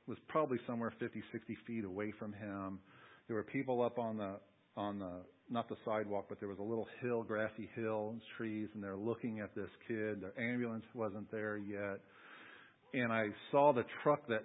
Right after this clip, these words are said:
hit him 'cause it stopped, and it was a three-quarter ton pickup truck with a really long trailer on the back of it that had lawnmowers, so, you know, they were into landscaping. And Seven Highway's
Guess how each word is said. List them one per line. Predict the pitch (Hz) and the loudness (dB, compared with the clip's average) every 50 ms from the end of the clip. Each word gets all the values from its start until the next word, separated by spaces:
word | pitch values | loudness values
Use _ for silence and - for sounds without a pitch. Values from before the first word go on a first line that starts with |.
| - | 0
hit | - 127 117 | 0 0 0
him | 110 107 104 | 0 -2 -4
'cause | - 113 98 | -4 -2 0
it | 110 131 - - - - | 0 0 0 -2 -8 -4
stopped, | - 120 110 110 107 - - | 0 2 4 4 4 2 0
and | 110 110 | -2 -4
it | |
was | 110 95 98 | -4 -6 -6
a | 98 - - | -8 -6 -2
three-quarter | 127 139 156 160 - - 156 139 131 123 - | 0 0 0 0 0 0 2 2 2 2 2
ton | 139 131 120 117 - - | 0 0 0 0 -2 -2
pickup | 135 123 - 120 113 - | -2 0 2 2 0 0
truck | - - 120 113 110 110 - | 0 0 2 2 2 2 0
with | 117 101 | -4 -2
a | - 107 | -2 0
really | 104 120 123 123 127 123 | 2 2 4 4 4 4
long | 120 117 117 117 117 113 107 - - | 4 2 2 2 2 0 -2 -4 -2
trailer | - 117 117 117 113 110 104 104 | 0 2 4 4 4 4 2 0
on | 101 98 98 98 | 0 -2 -2 -4
the | 95 | -4
back | 92 107 104 107 113 107 - | -2 0 0 2 0 0 0
of | 107 98 90 | -2 -4 -2
it | 98 98 98 - - - - - - - - - - | -4 -6 -6 -8 -12 -20 -20 -20 -20 -20 -18 -6 0
that | 120 120 117 | 2 2 4
had | 120 113 107 | 4 4 4
lawnmowers, | 107 113 113 113 117 117 113 113 117 113 110 107 107 104 101 101 101 101 - - | 4 4 4 6 6 4 4 4 2 2 2 2 2 0 0 -2 -2 -4 -4 -4
so, | 120 107 104 104 123 - | -2 -2 -2 -2 -4 -6
you | 131 107 | -6 -6
know, | 101 101 | -4 0
they | 107 113 | 0 0
were | 110 110 | 0 0
into | 110 104 107 | -2 -2 -2
landscaping. | 101 104 104 104 107 107 92 - - - 104 92 95 - 98 95 92 92 92 - - - _ - - - - - - - - | -2 -2 0 0 0 -2 -4 -6 -6 -6 -4 -4 -4 -6 -8 -8 -8 -10 -12 -14 -18 -20 _ -20 -20 -20 -20 -20 -12 -4 0
And | 135 127 123 120 120 120 110 - - - - - - - | 2 4 4 4 2 0 -2 -4 -6 -14 -20 -18 -4 4
Seven | - 151 143 139 135 | 6 8 8 8 6
Highway's | 131 131 127 127 123 117 98 | 4 6 6 6 6 6 4